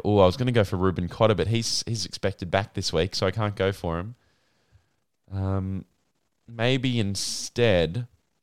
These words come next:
I'll go for the man that was set to make his Origin debut,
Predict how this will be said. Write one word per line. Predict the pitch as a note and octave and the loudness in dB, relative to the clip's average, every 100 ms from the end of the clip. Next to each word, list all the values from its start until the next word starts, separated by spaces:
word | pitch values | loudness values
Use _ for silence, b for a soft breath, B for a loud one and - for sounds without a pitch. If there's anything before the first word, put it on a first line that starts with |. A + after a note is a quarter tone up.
| _ _ | _ _
I'll | F2 | -2
go | F#2 F#2+ | 2 2
for | F#2 F#2 | 2 -2
the | F2+ | 0
man | F#2 F#2 F#2 F2+ F2+ _ _ | 0 2 0 -2 -8 _ _
that | F2+ F#2 - | 0 0 0
was | F2 G#2 A2 G#2 | 4 4 4 2
set | - A2 G#2+ - - - _ _ _ _ _ _ | 2 4 4 2 -6 -8 _ _ _ _ _ _
to | - G#2+ G2 | -10 -4 -4
make | G2 G2 G2 | 0 0 0
his | - F2+ | -2 2
Origin | - G2 G2+ G#2+ G#2 | 4 4 4 0 0
debut, | G2+ G2+ G#2+ B2 | 0 0 -2 -6